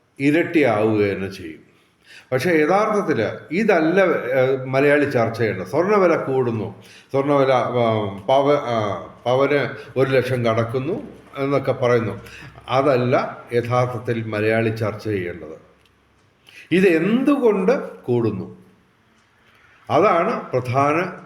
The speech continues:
വിഷയം. അത് ഇവിടുത്തെ ഒരു മാധ്യമവും സംസാരിക്കുന്നില്ല. പല കാരണങ്ങൾ പറയുന്നു, പക്ഷേ യഥാർത്ഥത്തിലുള്ള കാരണം,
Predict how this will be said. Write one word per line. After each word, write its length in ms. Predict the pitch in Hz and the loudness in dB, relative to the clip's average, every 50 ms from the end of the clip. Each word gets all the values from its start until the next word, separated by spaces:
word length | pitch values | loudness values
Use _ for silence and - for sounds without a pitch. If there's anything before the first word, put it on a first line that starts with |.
| - - - 113 110 | -20 -14 -6 -4 -4
വിഷയം. 340 | 107 110 110 101 82 - - - - - - - - - - - - - - - - - - - - - - - - - - - - 127 143 165 | -4 -4 -6 -8 -10 -12 -16 -20 -20 -20 -20 -20 -20 -20 -20 -20 -20 -20 -20 -20 -20 -20 -20 -20 -20 -20 -20 -20 -20 -20 -20 -12 -4 0 2 2
അത് 180 | 190 220 247 247 - - - - 151 | 4 4 2 2 0 -2 0 0 2
ഇവിടുത്തെ 360 | 151 175 185 180 190 208 202 185 - - - - - - 147 131 135 156 | 2 2 2 2 2 2 2 2 0 -4 -10 -14 -14 -6 0 2 4 4
ഒരു 180 | 190 262 285 233 190 156 | 4 4 4 2 2 2
മാധ്യമവും 640 | 147 160 170 - - 175 190 180 180 185 196 247 - - - - - - - - - _ _ _ _ _ _ _ _ - | 2 0 0 -2 0 0 2 2 4 2 2 2 0 -6 -10 -14 -20 -20 -20 -20 -20 _ _ _ _ _ _ _ _ -8
സംസാരിക്കുന്നില്ല. 720 | 123 120 117 117 127 117 113 104 104 98 92 87 82 76 - - - _ _ _ _ _ _ _ _ _ _ _ _ _ _ _ _ _ _ _ _ _ - | -8 -6 -2 0 0 0 0 0 -2 -4 -4 -6 -10 -12 -14 -16 -20 _ _ _ _ _ _ _ _ _ _ _ _ _ _ _ _ _ _ _ _ _ -4
പല 120 | 117 131 160 185 175 | -2 0 2 4 4
കാരണങ്ങൾ 340 | 170 185 214 233 254 269 269 254 - 208 | 4 4 4 4 4 2 2 2 2 2
പറയുന്നു, 460 | 180 180 208 254 302 294 240 190 185 214 - - - - | 2 4 4 4 2 2 2 2 0 0 -2 -6 -14 -18
പക്ഷേ 240 | - - - 170 165 139 127 | -8 -2 0 2 2 2 2
യഥാർത്ഥത്തിലുള്ള 880 | 123 123 135 185 208 254 285 285 285 302 277 - - 262 233 202 175 165 160 - | 0 0 0 0 2 2 2 2 2 0 0 2 2 2 2 4 2 2 2 2
കാരണം, 320 | 135 123 113 104 92 87 | 2 2 2 0 -2 -6